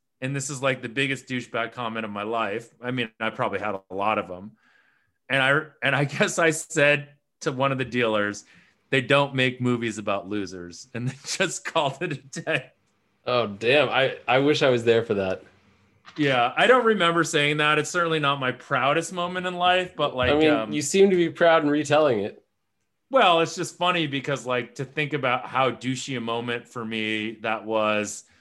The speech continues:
Speaker 1: and all the douchey moments I've had in my life,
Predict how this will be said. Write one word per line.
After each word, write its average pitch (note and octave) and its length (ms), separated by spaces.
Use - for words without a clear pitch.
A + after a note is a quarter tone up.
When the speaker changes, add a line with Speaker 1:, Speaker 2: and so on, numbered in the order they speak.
Speaker 1:
and B2 120
all C3 160
the B2 80
douchey A#2 340
moments A2 320
I've G2 120
had G#2+ 200
in G2+ 60
my F#2+ 120
life, G2+ 640